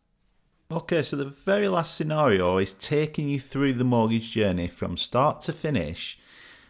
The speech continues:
and ensuring that the process is as simple as possible. The first stage of your mortgage journey for me would be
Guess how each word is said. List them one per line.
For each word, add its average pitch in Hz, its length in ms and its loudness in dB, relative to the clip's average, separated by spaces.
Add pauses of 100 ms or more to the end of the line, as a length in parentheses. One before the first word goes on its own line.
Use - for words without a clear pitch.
(160)
and 101 100 0
ensuring 107 680 4
that 101 140 -2
the 98 80 -2
process 101 640 0 (200)
is 98 480 0
as 90 180 -6
simple 92 480 -4
as 82 120 -6
possible. - 600 -12 (1500)
The - 80 -12
first 196 380 0
stage 160 340 0
of 127 120 -4
your 131 200 2
mortgage 120 500 2
journey 101 360 0
for 98 180 -4
me 95 240 -2
would 92 260 -2
be 95 360 -2